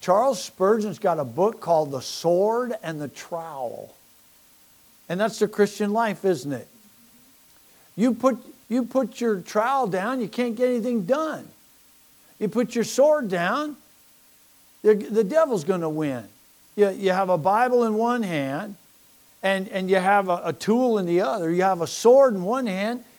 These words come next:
and you have a trowel in the other. Listen, folks, we're not gonna get out of this fight.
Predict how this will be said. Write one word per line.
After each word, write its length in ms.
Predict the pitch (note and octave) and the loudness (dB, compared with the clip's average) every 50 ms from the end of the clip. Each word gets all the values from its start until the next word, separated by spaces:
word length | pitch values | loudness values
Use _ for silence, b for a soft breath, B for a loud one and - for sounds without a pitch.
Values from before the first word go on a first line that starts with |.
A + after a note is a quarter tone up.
| b b b | b b b
and 160 | F3 F#3+ F#3 | -4 0 2
you 100 | F3+ F#3 | 2 2
have 260 | F3+ F#3+ G#3+ A3+ G#3+ | 2 2 0 0 -2
a 60 | G3 | -4
trowel 580 | E3 - - - A3+ B3 C4 C4 B3 A#3 G#3+ G3+ | -6 -6 -6 -4 -2 0 0 0 2 0 0 0
in 100 | G3+ F#3+ | 0 -2
the 160 | G3 G#3 A#3+ | -2 -2 -2
other. 320 | C#4 D4 C4+ A3 F3+ C#3+ - b b b b b | -2 -4 -2 -2 -4 -4 -4 b b b b b
Listen, 360 | C4+ C#4+ - - C4 A3 E3+ | -4 -4 -4 -2 -4 -6 -6
folks, 400 | - - D4 D4+ C#4 G3 - - | -4 -4 -4 -2 -2 -4 -8 -10
we're 260 | G#3+ B3+ D4 D4 B3 | -8 -6 -6 -4 -4
not 460 | G#3+ G#3+ A#3 C4+ C4+ C4+ C4+ A3+ G3 | -4 -4 -4 -4 -6 -8 -10 -10 -8
gonna 240 | F#3+ B3+ B3+ A#3 A3+ | -6 -6 -4 -4 -6
get 360 | F3+ D#3+ - C4 C4 B3 B3+ | -8 -6 -2 -2 -2 -2 -2
out 220 | - - A#3+ A#3+ A#3 | -4 -6 -6 -4 -4
of 140 | G#3+ F#3+ F3+ | -4 -4 -2
this 240 | A#3+ A#3+ A3+ - | -2 -4 -4 -6
fight. 480 | - - - B3 B3 B3+ C4 A3 D#3 - | -10 -8 -8 -6 -4 -4 -4 -4 -6 -8